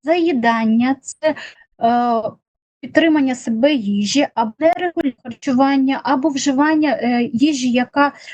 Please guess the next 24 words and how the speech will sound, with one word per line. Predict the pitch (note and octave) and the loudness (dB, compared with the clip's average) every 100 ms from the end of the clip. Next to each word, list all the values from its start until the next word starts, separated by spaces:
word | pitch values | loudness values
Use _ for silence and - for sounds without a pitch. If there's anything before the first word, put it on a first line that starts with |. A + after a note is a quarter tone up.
| - | -16
підтримує, | - C4 - D4 D#4+ D4 C4+ | -14 -10 -2 0 2 2 2
наприклад, | B3 B3 C#4 C#4 A#3 | 0 0 -2 -2 -2
більше | A3 E4 - C#4+ | 0 -2 -2 -4
солодкого, | - C4 C4 C4+ - B3 B3+ | 0 2 0 -2 -6 -4 -2
більше | C4 D4 - | 0 -2 -2
жирного. | C4 A#3+ A#3+ A3+ A3+ | 0 0 0 0 0
Воно | A#3 C#4 | 0 0
також | - D#4 E4 C#4+ | -2 -4 -4 -2
може | A#3+ B3+ C#4+ | 0 0 0
впливати | - _ _ - A3 C#3+ | -6 _ _ -10 -8 -4
на | A3+ B3+ C4+ - - _ | 0 2 0 -6 -20 _
те, | D#4 | 0
як | D#4 C4 B3+ | 2 0 -2
ми | B3 | -2
виглядаємо. | B3+ B3 B3+ G3+ F#3 - - - _ _ _ | -2 0 0 0 0 -4 -10 -16 _ _ _
Тут | D#4+ - | -8 0
також | E4 E4 D4 | 0 0 -6
важливо | A#3+ B3+ C4+ C4 | -6 -2 0 0
працювати, | B3 B3 - B3+ C4+ - | -2 -4 0 0 0 -2
е, | A#3+ A#3 A#3+ A#3 | -4 0 2 0
саме | A3+ - C#4 C4+ B3 | -4 0 2 2 0
з | A#3 B3 | -2 -4
рутиною | A3+ C4 C#4+ C4+ A#3+ | -4 -4 0 0 0
харчування, | G#3+ A3+ - B3 D4+ D#4+ D4+ D4 | -4 -8 -6 0 2 4 2 0